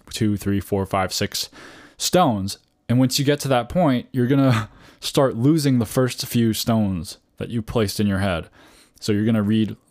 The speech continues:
stone one, black two, three, four, five, and then you come back to this area where you need to remember where stone one was placed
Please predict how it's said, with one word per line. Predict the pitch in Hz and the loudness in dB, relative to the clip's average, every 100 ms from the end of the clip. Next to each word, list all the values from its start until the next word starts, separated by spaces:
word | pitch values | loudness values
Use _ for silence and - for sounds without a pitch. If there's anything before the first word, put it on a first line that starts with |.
| - _ _ _ | -16 _ _ _
stone | - 113 101 | -6 -2 0
one, | 107 113 113 110 - - 170 - | 2 2 0 -2 -8 -20 -12 -2
black | 107 - _ _ _ _ _ - | -2 -2 _ _ _ _ _ -4
two, | 120 110 107 - _ _ _ - | 0 2 0 -4 _ _ _ -2
three, | 107 110 104 - _ _ | 0 2 -2 -8 _ _
four, | - 110 107 104 92 _ _ _ _ _ _ _ | -4 0 2 0 -4 _ _ _ _ _ _ _
five, | 117 113 113 110 - - | 0 2 2 0 -4 0
and | 123 | 2
then | 117 | 4
you | 117 120 | 4 2
come | 110 143 143 | 2 2 4
back | 143 - | 2 2
to | 139 | 0
this | 113 | 2
area | 135 131 127 | 2 4 4
where | 113 113 | 4 2
you | 107 117 | 4 2
need | 131 | 2
to | - 127 | 2 2
remember | 110 120 123 107 | 4 4 2 2
where | 104 104 95 | 2 0 0
stone | - 117 107 | 0 2 2
one | 98 113 135 | 2 2 4
was | 107 | 2
placed | - 107 101 98 | 0 0 0 -2